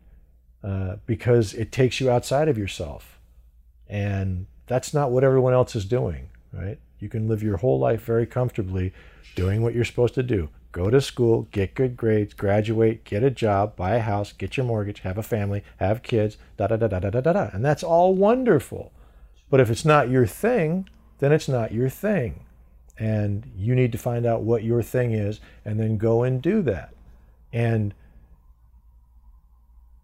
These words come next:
doing that is going to necessarily bring up what you're talking about, people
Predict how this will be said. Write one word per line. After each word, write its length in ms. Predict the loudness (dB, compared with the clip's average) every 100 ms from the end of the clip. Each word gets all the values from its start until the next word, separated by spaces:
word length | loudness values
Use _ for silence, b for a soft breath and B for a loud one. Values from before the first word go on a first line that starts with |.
| -6
doing 440 | 4 6 6 6 4
that 340 | 2 0 -4 -10 -20 _ _ _
is 540 | -4 0 0 0 -4 -8 -2
going 160 | 2
to 200 | 2 0 -2 -2
necessarily 720 | -2 -2 0 2 2 2 -2 -4
bring 200 | -4 -2
up 180 | -2 -4
what 120 | -4
you're 120 | -4
talking 400 | 0 2 2 0
about, 360 | -6 -6 -8 -4
people 520 | -4 -2 0 0